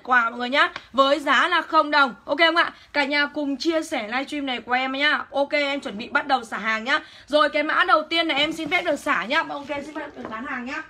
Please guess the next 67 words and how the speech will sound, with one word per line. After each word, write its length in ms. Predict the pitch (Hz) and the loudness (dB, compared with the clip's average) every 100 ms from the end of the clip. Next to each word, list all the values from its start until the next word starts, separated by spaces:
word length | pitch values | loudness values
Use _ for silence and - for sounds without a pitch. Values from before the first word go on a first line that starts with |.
| - | -14
Bán 140 | 240 262 | -12 -10
hàng 140 | 254 | -8
nhanh 180 | 277 285 | -8 -10
ạ. 100 | 294 - - _ _ _ _ _ _ | -12 -16 -20 _ _ _ _ _ _
Hôm 100 | - | -14
nay 220 | 262 262 254 | -10 -10 -8
lên 240 | 269 262 | -6 -6
hơi, 220 | 262 262 - - - | -6 -10 -14 -20 -12
lên, 200 | 269 285 | -8 -8
lên, 220 | 285 277 | -6 -6
lên, 220 | 285 285 277 | -6 -6 -6
lên 260 | 285 277 | -6 -6
sớm 280 | - 254 233 | -6 -10 -8
nữa, 160 | 277 262 | -10 -10
sẽ 140 | 294 262 | -10 -8
bán 160 | 269 | -6
hàng, 120 | 269 | -8
sẽ 100 | 285 | -8
cho 60 | 277 240 | -10 -10
cả 80 | |
nhà, 160 | 220 240 | -8 -8
ok 140 | 233 | -6
không 160 | 285 277 | -6 -6
ạ? 140 | 269 - - - - | -6 -10 -20 -16 -4
Cái 200 | 294 302 | -2 0
dáng 220 | 277 320 | -4 -4
đầu 160 | 320 - | -6 -4
tiên 140 | 320 | -6
em 140 | 320 294 | -6 -8
sẽ 140 | 320 | -8
xả 220 | 349 233 | -6 -6
cho 80 | 269 | -8
mọi 40 | 262 | -10
người 200 | 262 240 | -8 -4
nhá. 160 | 302 | -6
Đầu 260 | 294 262 247 | -4 -6 -6
tiên 200 | 320 302 | -6 -4
là 120 | 262 | -4
cái 100 | - | -6
dáng 200 | 233 226 | -6 -2
này, 160 | 311 - - - - | -2 -2 -8 -16 -4
free 180 | 311 330 | -2 -2
size 320 | 330 330 311 | -2 -2 -2
từ 120 | 294 247 | -6 -10
bốn 280 | 247 262 | -10 -8
mươi 160 | 302 311 | -4 -4
cho 60 | 302 | -4
đến 160 | 247 247 | -10 -8
sáu 200 | 240 233 | -8 -4
mươi 100 | 302 | -4
lăm 160 | 285 | -4
cân, 160 | 294 277 | -6 -6
cả 100 | 233 | -8
nhà 160 | 226 | -6
ba 120 | 226 262 | -4 -4
đẹp 120 | 254 | -6
cho 100 | 262 | -8
em 160 | 262 262 | -8 -8
hàng 160 | 233 | -10
Quảng 180 | 220 190 | -10 -12
Châu 160 | 262 254 | -10 -10
xịn 240 | 294 294 | -12 -12
một 60 | 214 | -10
trăm 140 | 254 247 | -8 -8
phần 100 | 226 | -6
trăm 220 | 247 240 | -6 -4
nhá. 200 | 294 | -4